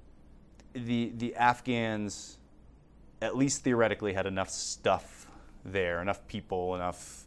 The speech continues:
ammunition, enough of everything, uh, that they could hold their own at least until the spring.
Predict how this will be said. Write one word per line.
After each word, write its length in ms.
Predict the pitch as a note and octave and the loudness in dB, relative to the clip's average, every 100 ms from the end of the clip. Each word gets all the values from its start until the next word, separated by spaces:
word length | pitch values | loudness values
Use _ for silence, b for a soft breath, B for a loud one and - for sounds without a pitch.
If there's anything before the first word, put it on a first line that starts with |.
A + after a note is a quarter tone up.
| - | -6
ammunition, 680 | G2+ F#2+ F#2 - F#2 E2+ F2 | -4 -2 -4 -4 -6 -4 -4
enough 220 | F#2 F2+ | -4 -4
of 100 | F2 | -4
everything, 440 | F2 E2+ E2+ E2+ - B B B - - - | -4 -6 -8 -10 -14 B B B -20 -20 -8
uh, 320 | G2 F2+ E2+ E2 G2 | -4 -2 -2 -4 -4
that 240 | F#2+ F#2 | -6 -2
they 520 | F#2+ F#2 F2+ F2 F2 - - - - - - - - - | -2 0 -2 -4 -8 -12 -20 -20 -20 -20 -20 -20 -20 -4
could 120 | C3 | -2
hold 220 | A#2+ B2 | 4 4
their 180 | A2+ G#2+ | 6 4
own 200 | G2+ G2 | 4 0
at 100 | F#2 | -4
least 180 | G2 - | -6 -8
until 200 | F#2+ F2 | -8 -8
the 40 | |
spring. 380 | E2 - C#2 - | -8 -10 -12 -14